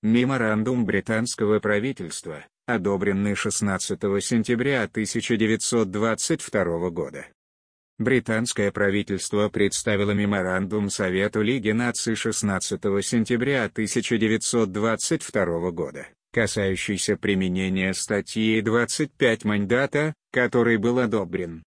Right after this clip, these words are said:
Меморандум разъяснил, что некоторые положения «Мандата», в частности те, которые касаются создания еврейского национального очага, не будут применяться к территории, известной как Трансиордания,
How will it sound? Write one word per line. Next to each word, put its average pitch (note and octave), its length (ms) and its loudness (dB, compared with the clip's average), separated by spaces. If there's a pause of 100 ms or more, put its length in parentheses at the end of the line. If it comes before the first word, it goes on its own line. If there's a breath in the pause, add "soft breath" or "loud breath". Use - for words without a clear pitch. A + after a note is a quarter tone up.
(280)
Меморандум A#2+ 800 2
разъяснил, G2 760 -2 (240)
что - 300 0
некоторые A2 720 2
положения F2+ 680 0
«Мандата», A#2+ 720 0 (220)
в - 60 -16
частности B2 680 0
те, - 300 -12 (220)
которые C#3 600 2
касаются G#2+ 760 0
создания F#2 720 -2
еврейского G#2 680 0
национального G#2 920 0
очага, A2+ 520 0 (200)
не A2+ 240 4
будут G#2+ 380 -2
применяться G#2 720 0
к - 60 -12
территории, G2 760 -4 (160)
известной F#2 720 2
как - 280 -8
Трансиордания, G2+ 1080 0